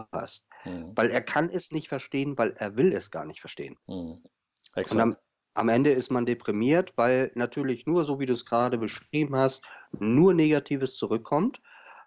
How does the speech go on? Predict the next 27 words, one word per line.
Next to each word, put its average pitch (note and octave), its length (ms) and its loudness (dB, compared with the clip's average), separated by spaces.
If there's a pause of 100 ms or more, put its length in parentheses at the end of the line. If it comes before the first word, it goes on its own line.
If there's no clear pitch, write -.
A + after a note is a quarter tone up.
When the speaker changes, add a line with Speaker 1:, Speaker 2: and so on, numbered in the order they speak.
(100)
Speaker 1:
Ähm, A#2 420 4
und A#2 160 -2
das B2 140 0
hat C3 160 -4
man A#2 100 2
immer A2+ 220 0
wieder, C3 220 2
das A#2+ 200 0
hab A#2+ 140 0
ich - 100 -4
ja A2+ 120 2
selbst A#2 460 0
mit A#2+ 180 -2
meinem A2 360 0
Buch A#3+ 280 2
erlebt, F#2+ 420 2
obwohl A#2+ 320 4
ich A#2+ 140 -2
ja A#2 280 4 (300)
nun A2+ 180 -2
wirklich B2 300 0
schon A2 320 -2 (200)
lange G#2+ 720 2 (180)
Zeit A#2 340 0
tätig E3+ 460 0
bin. G#2 400 2
Speaker 2:
Mhm. F#2 360 -10